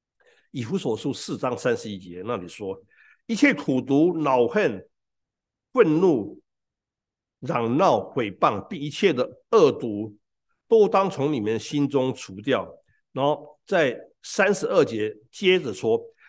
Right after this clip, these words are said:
：“并要以恩慈相待，存怜悯的心，彼此饶恕，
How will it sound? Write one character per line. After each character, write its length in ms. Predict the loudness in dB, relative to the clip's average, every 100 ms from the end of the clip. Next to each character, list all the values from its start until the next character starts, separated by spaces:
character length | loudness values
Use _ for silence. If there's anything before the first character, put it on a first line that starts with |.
| _ _ _ _ _ _ _ -6
：“并 140 | 4
要 160 | 4 6
以 140 | 2 2
恩 200 | 2 2
慈 340 | -4 -8 -8
相 320 | -8 -4 -4 -2
待， 320 | -2 -4 -10 -20 -20 -20 _ _
存 320 | 0 0 2
怜 160 | 4 4
悯 260 | 4 -2 -4
的 80 |
心， 340 | -4 -2 -2 -2
彼 180 | -6 -8
此 220 | -8 -10
饶 180 | -8 -8
恕， 300 | -8 -10